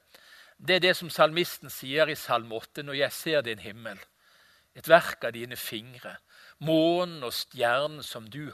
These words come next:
har satt der." Og det er ikke tvil at når vi vandrer rundt i denne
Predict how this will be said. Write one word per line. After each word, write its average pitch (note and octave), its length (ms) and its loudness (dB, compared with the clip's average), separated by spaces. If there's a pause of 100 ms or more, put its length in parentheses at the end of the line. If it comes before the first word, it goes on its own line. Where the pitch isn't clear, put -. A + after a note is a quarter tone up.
har F#2 100 -12
satt - 380 -10
der." - 240 -16 (580)
Og D3+ 100 -6
det F3 60 4
er E3+ 60 0
ikke - 200 -4
tvil F#3+ 380 2
at C3 100 2
når D3 100 -4
vi C#3+ 220 -2 (140)
vandrer E3 580 6
rundt E3+ 320 -6
i C#3 80 -8
denne D3+ 360 4